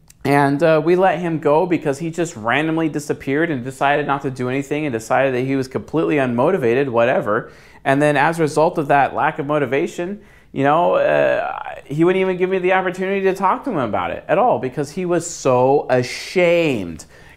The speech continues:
Gotta love that T E inferior shame. He's so ashamed. He's too afraid to even face the music because he doesn't want to admit he's wrong, because if he admits he's wrong,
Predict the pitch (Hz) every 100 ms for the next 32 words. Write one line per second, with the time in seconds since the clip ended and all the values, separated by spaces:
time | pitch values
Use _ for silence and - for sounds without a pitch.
0 | - 147 165 160 156 160 156 131 - 175
1 | 165 170 165 160 131 120 170 165 160 151
2 | 143 - - 165 165 170 131 95 - -
3 | - 147 143 180 175 170 170 180 185 156
4 | 147 - - - - 160 160 - 185 180
5 | - 180 170 151 165 175 156 143 143 165
6 | 160 160 - 127 127 143 165 135 117 120
7 | - 131 - 135 190 202 180 139 147 120
8 | - 143 127 135 - - 117 110 151 180
9 | 180 156 139 135 127 127 147 139 135 156
10 | 156 131 113 160 180 165 -